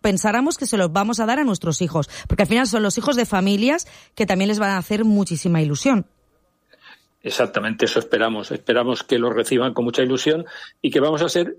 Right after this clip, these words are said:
Speaker 2: sus Reyes Magos.
Speaker 1: Oye, pues, eh, cuando más falta hace, al final, creer en, en la magia y en la solidaridad, que estamos, eh, seguros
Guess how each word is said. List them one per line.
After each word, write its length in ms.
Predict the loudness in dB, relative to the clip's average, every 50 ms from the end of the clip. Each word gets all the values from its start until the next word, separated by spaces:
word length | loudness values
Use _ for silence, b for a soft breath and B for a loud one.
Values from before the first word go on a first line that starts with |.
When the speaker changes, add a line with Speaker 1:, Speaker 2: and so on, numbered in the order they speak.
| _
Speaker 2:
sus 340 | -10 -8 -2 0 2 2 2
Reyes 420 | 2 2 0 0 2 0 -2 -2 -2
Magos. 560 | -6 -6 -6 -8 -10 -12 -14 -18 -20 -20 _ _ _ _ _ _ _ _ _ _ _
Speaker 1:
Oye, 220 | -2 0 2 0 0
pues, 560 | 2 2 2 2 2 2 2 0 -2 -4 -4
eh, 800 | -2 0 2 2 2 2 2 2 2 2 2 2 2 2 2 0 B B B B B
cuando 240 | 0 0 2 2 2
más 160 | 0 0 0
falta 320 | 0 -2 -2 0 0 0 -2
hace, 300 | -2 -4 -4 -6 -6 -4
al 160 | -2 -2 -2
final, 460 | -2 -2 0 0 2 2 2 0 0
creer 320 | -2 -2 0 2 2 2 2
en, 320 | 2 2 0 0 0 -2
en 140 | 0 0 0
la 100 | 2 2
magia 260 | 0 0 0 0 0
y 80 | 0 0
en 80 | 0
la 120 | 0 0 0
solidaridad, 500 | 0 0 0 0 0 2 2 2 0 0
que 80 | 0
estamos, 260 | -2 -2 -2 0 0 0 -2 -2 -2
eh, 320 | 0 0 2 2 2 0 0
seguros 400 | -2 0 0 2 0 0 0 B